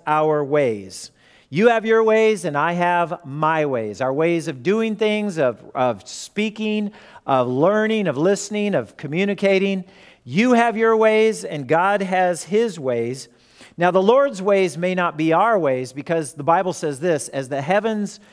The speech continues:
are higher than the earth, so the Lord's ways are higher than our ways." The Lord's ways are above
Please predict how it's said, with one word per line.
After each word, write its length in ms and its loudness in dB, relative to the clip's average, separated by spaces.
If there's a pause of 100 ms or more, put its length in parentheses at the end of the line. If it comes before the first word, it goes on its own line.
(260)
are 180 2
higher 420 2
than 200 -2
the 140 -4
earth, 360 2
so 400 2
the 140 0
Lord's 420 0
ways 320 0
are 120 -2
higher 680 -2 (260)
than 220 0
our 360 0
ways." 360 -4
The 240 -2
Lord's 340 2
ways 300 2
are 100 0
above 560 2